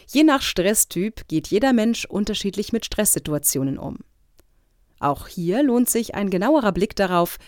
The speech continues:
welche Verhaltensmuster ich verfolge. Bin ich eher jemand, der ein vollkommen durchgeplantes Arbeits- und Privatleben präferiert?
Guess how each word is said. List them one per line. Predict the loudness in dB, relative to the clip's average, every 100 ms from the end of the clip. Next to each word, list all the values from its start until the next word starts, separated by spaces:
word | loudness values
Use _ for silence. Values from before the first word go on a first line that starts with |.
| -2
welche | 2 2 2 -4
Verhaltensmuster | -4 -2 -2 0 -2 -2 -2 -2 0 -2 -2
ich | -6 -8
verfolge. | -10 -4 2 2 2 -8 _ _ _ _ _ _ _ _ _ _ _ -20 -6
Bin | 0 2
ich | 2
eher | 2 0
jemand, | 2 2 4 2 -2 -2
der | 0
ein | -2
vollkommen | 0 0 0 0 0 2
durchgeplantes | 0 0 -4 -2 -4 -2 -4
Arbeits- | -2 0 0 0 -2
und | -4 -8
Privatleben | -10 -6 -4 -4 -2 -2 -2
präferiert? | -2 -4 -4 -4 -2 -2